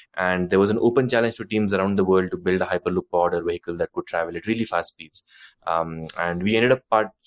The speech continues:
you know, creating a team in university, um, to participate here. The, the reason for participating was to be able to get a chance to meet Elon, uh, but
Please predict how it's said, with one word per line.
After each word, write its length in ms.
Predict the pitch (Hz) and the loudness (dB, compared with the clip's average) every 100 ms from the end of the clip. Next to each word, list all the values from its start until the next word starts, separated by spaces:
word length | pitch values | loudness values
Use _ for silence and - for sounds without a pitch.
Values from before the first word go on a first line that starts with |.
| _ | _
you 100 | 110 | -4
know, 80 | 107 | -4
creating 380 | - 147 165 151 | 2 4 4 2
a 60 | 139 | 0
team 280 | 139 190 139 | 0 2 2
in 140 | 107 | 2
university, 600 | 104 110 113 - 139 - 92 | 4 4 2 0 -10 -12 -4
um, 400 | 87 87 87 85 85 | -2 -2 -4 -10 -12
to 60 | 98 | -2
participate 520 | 92 92 - 113 104 | -2 -2 -2 -2 0
here. 220 | 92 98 _ _ _ _ 95 | 2 0 _ _ _ _ 0
The, 340 | 98 95 95 | 4 6 4
the 120 | 95 | 4
reason 300 | 123 165 175 | 4 4 4
for 160 | 165 135 | 4 4
participating 540 | 117 117 - 123 120 | 4 0 -2 0 2
was 140 | 110 - | 2 0
to 80 | 104 | -2
be 100 | 107 | 0
able 120 | 104 | 2
to 60 | |
get 180 | 95 92 | 2 2
a 40 | 92 | 0
chance 280 | 95 95 | 0 0
to 80 | 92 | 0
meet 180 | 92 98 | 0 2
Elon, 360 | 95 90 120 - | 2 2 0 0
uh, 220 | 92 - | 0 0
but 280 | 85 87 | 2 2